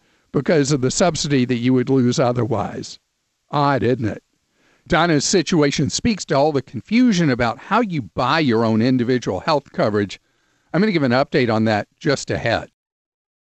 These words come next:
I'm so glad you're with us here on the Clark Howard Show, where it's all about you learning ways to keep more of what you have. Our websites, clark dot com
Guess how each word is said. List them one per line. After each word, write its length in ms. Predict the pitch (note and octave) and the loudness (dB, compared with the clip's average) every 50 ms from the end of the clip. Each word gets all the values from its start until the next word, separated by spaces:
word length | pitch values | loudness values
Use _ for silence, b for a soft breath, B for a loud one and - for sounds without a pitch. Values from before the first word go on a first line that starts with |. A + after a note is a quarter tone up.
| _ _ _ _ | _ _ _ _
I'm 140 | - - C#3+ | -4 -2 0
so 180 | - A3+ A3 F#3 | 2 2 2 2
glad 320 | D3+ F#3+ F#3 F3+ E3+ D#3 | 2 2 2 2 2 2
you're 120 | D3+ C#3+ C3+ | 2 0 2
with 200 | C3+ D#3 E3 F3+ | 2 2 2 2
us 180 | D#3+ C3+ - | 0 -2 -2
here 320 | - - G3 F#3 F3 F3 D#3+ | -2 0 0 2 2 4 2
on 180 | D3+ D3 D3 | 2 2 2
the 100 | C3+ A#2+ | 0 -2
Clark 400 | - - - E3+ D3 D3 D3 - | -4 -4 -2 0 0 0 -2 -4
Howard 440 | - D3 C3 B2+ C3 C#3 C3 B2+ A#2+ | -6 -4 -2 0 0 2 0 0 -2
Show, 280 | - - F#3 D#3+ D3+ F3+ | -4 -2 0 2 2 2
where 200 | F#3+ F#3 F3+ E3+ | 2 2 2 0
it's 160 | D3+ - - | 0 -2 -2
all 220 | F#3+ F#3 F#3+ F#3 | 0 0 2 2
about 380 | F#3+ D#3+ D#3+ D#3 D3 C#3 C#3 B2+ | 0 0 0 0 0 0 -2 -4
you 260 | B2 C#3+ F3 F3+ D#3 | -4 0 0 2 2
learning 480 | C3+ C#3 C#3+ D3+ F3+ G3 F#3+ E3 B2 G2 | 2 2 2 2 2 0 0 0 0 0
ways 480 | G#2+ B2 D3 E3 G3 A3 A#3 G3+ - | 0 0 0 2 2 2 0 0 -2
to 80 | - - | -8 -12
keep 340 | - - - G#3 G3+ - - | -12 -8 -6 -6 -6 -6 -8
more 380 | D3 A#2 A2+ A#2 C3 C3+ B2+ | -6 -4 -2 0 2 2 0
of 80 | A#2 G#2+ | 0 0
what 220 | B2 B2+ B2 - | 0 -2 -2 -2
you 180 | B2 C3 C#3 B2+ | -2 -4 -4 -4
have. 500 | A#2 C3 A#2+ G#2+ G2+ F#2 F2 E2+ A2+ - _ _ _ _ _ _ _ _ _ _ _ _ - | -2 -4 -4 -4 -2 -2 -4 -6 -8 -12 _ _ _ _ _ _ _ _ _ _ _ _ -6
Our 280 | B2+ B2+ D3+ D3+ C3+ A#2+ | -2 0 0 0 0 0
websites, 840 | A#2 B2+ C#3 D3+ D3 C3 - - G3 D3+ C3+ B2+ - - - - - _ | 0 0 0 0 0 -2 -2 0 0 2 2 0 -2 -6 -10 -18 -18 _
clark 360 | - - - F#3+ G3+ G#3 _ - | -16 -4 -2 -2 -2 -2 _ -4
dot 280 | - E3 D#3 - _ | -2 -2 -2 -4 _
com 460 | - F#3+ D#3 C#3 C3+ C#3 D3 D3+ D#3+ | -4 -2 0 0 0 0 -2 -2 -4